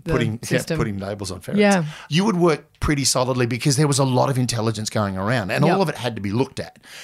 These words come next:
Speaker 2: The problem was a lot of it wasn't really relevant to us. We didn't do the military stuff.
Speaker 1: Right.
Speaker 2: Right. We had access to it
Speaker 1: Mm-hmm.
Speaker 2: and we certainly read a lot of it. But when it came down to the baseline,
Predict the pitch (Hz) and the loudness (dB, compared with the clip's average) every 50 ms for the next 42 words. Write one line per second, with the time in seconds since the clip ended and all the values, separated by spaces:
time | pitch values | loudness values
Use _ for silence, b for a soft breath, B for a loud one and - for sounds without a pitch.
0 | B B - 139 - 156 151 160 165 156 147 143 139 127 - - 139 135 147 156 | B B -4 -2 0 0 0 0 0 0 2 2 0 0 -2 -2 0 2 2 2
1 | 180 196 196 - - 135 139 151 147 151 - 135 127 123 120 120 104 107 104 98 | 2 0 -2 -4 -4 -4 -2 -2 -2 -4 -4 -4 -4 -4 -2 -2 -2 -2 -2 -2
2 | 98 98 104 - - 113 98 - - - - - 127 165 180 143 - 175 160 156 | -4 -6 -8 -8 -6 -6 -6 -6 -8 -12 -8 -2 -2 0 0 0 0 0 0 0
3 | 151 135 120 110 117 120 127 127 123 120 120 117 117 117 117 110 113 110 104 98 | 0 -4 -6 -4 -2 0 2 2 4 4 4 2 2 -2 -4 -4 -4 -4 -2 -2
4 | 101 101 92 92 92 - 80 76 - - - - - - _ - 170 165 165 139 | -4 -4 -4 -6 -8 -10 -12 -12 -12 -12 -14 -18 -20 -20 _ -6 -2 0 0 0
5 | - - - - - - 98 101 - - - - 156 143 135 123 117 107 101 131 | -2 -6 -14 -10 -6 -6 -6 -6 -6 -10 -8 -2 0 2 2 2 0 0 0 -2
6 | 156 - - 107 - - - 80 85 - - _ - 202 196 185 190 180 - 127 | -2 -2 -2 -4 -4 -6 -8 -8 -10 -10 -10 _ 0 2 4 4 4 4 2 2
7 | 113 104 - 120 110 95 101 95 101 98 90 90 95 101 104 101 110 110 98 92 | 2 0 0 0 -2 -2 -4 -4 -4 -4 -4 -4 -4 -2 0 0 0 0 -2 -4
8 | - - - _ B B B B B _ - 131 117 135 135 131 123 - - - | -10 -18 -20 _ B B B B B _ -4 -2 0 0 0 -2 -2 -4 -4 -2
9 | 143 143 143 135 131 113 104 98 90 92 82 - 92 92 - - 143 170 170 104 | 0 0 2 2 2 2 0 0 -4 -4 -4 -2 -2 -2 0 0 2 2 2 0
10 | 90 | -2